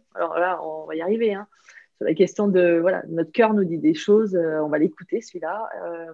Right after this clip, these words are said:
et puis, euh, et puis, si c'est l'entrepreneuriat, bah, tentez, tentez. Et forcément, euh, vous allez, euh, vous allez réussir, c'est-à-dire vous allez réussir à, à vous écouter,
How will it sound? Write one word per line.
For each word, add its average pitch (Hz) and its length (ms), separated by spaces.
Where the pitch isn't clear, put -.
et 165 100
puis, - 260
euh, 156 400
et 156 80
puis, - 140
si - 160
c'est 190 140
l'entrepreneuriat, 170 760
bah, 180 160
tentez, 190 400
tentez. 180 340
Et 208 220
forcément, 247 880
euh, 175 400
vous 180 240
allez, 190 280
euh, 175 200
vous 185 100
allez 214 140
réussir, 226 520
c'est-à-dire 220 260
vous 196 120
allez 170 160
réussir 202 500
à, 180 380
à 175 80
vous 175 220
écouter, 226 400